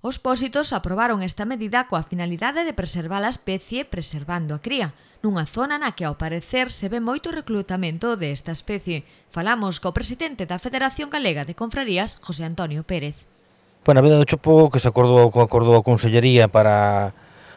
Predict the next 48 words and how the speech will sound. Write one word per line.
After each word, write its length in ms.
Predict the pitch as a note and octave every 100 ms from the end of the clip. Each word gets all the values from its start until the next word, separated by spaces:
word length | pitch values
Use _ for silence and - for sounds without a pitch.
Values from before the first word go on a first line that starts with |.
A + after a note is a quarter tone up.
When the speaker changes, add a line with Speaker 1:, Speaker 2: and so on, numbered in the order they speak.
| _
Speaker 2:
para 80 | G#2+
facer 240 | G#2 G2+ A2+
esta 240 | - A#2+
veda, 240 | C3+ C3
ao 80 | C3+
final 480 | G#2 A2 B2 C3 A#2+
chegamos 320 | - G2+ G2
a 80 | G2
un 80 | G2
acordo 400 | G#2 G2 G2+ G2
as, 80 | -
eh, 240 | G2 F#2+ F#2+
as 80 | F2
cofradías 560 | G2+ G2 G2 G2+ F#2+
de 40 | G2+
ría, 240 | B2 G2
non 320 | F2+ G#2 G#2 G2
todas 240 | B2+ G2
estaban 240 | G#2+ G#2
de 80 | G#2+
acordo, 240 | C3 C#3+ D3
pero 80 |
máis 160 | C3+ G2+
ou 160 | G2+ A2
menos, 320 | B2 C#3 B2+ - - - - - - - -
polo 240 | B2 A#2+
menos 320 | B2+ C3+ C#3
para, 800 | A#2+ C3 A2 G2+ F#2+ F2+ E2+ - - - _ G2+
para 160 | G2+
poñer 320 | - G#2 G#2
a, 480 | G#2 G2 G2 F#2 - - - -
o 160 | A2
día 80 | A2
da 80 | G#2
fecha, 320 | G#2+ G2 F#2
non? 160 | A2+ F2+
Era 160 | G2
para 160 | G2+ G2
facelo 240 | G#2+ G#2+
a 20 |
mediados 300 | G#2 G#2 G#2
de 80 | G#2
julio 480 | A#2+ D#3 E3 F3+ E3+
e 20 |
ao 140 | G#2+ G2+
final 240 | A2 A2
acordamos 560 | G#2+ C3 A#2 A#2+ A#2 -
empezar 480 | G#2+ A2 C3 A#2+